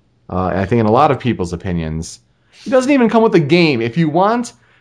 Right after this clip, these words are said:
to target people like, "Ooh, just getting into gaming now, six years late with the Wii,"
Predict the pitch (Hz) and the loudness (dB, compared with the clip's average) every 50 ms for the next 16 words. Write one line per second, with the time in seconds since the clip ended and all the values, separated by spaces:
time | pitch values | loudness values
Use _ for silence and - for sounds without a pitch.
0 | _ _ - 175 170 - - - 170 180 185 170 185 190 175 - - - 170 165 | _ _ -2 -2 -2 -2 -2 -2 -2 0 2 2 2 2 2 -2 -4 -2 0 2
1 | 170 170 160 156 190 226 247 240 214 151 - - - _ - 156 151 220 226 233 | 2 2 0 0 -2 -2 0 0 0 0 -4 -8 -20 _ -12 -6 -4 -2 -2 -2
2 | 214 220 196 185 240 247 247 254 247 240 240 247 233 226 233 202 180 220 233 240 | -2 -4 -6 -6 -4 -2 -2 0 0 0 0 0 2 2 0 2 2 2 0 2
3 | 247 240 240 226 202 196 226 233 240 240 233 220 202 196 190 - - 214 226 - | 2 0 2 2 2 2 4 4 4 4 4 4 2 0 -2 -4 -6 -8 -8 -8
4 | - - - - 208 214 220 214 214 202 170 160 170 190 214 220 226 214 - - | -10 -16 -10 -6 -2 0 0 0 0 0 -2 -2 0 0 2 2 0 -2 -2 0
5 | 175 196 196 190 - 156 180 180 170 175 214 240 233 214 208 202 196 190 - | 2 2 2 2 2 2 2 2 2 0 -2 -2 -2 0 0 0 -2 -2 -6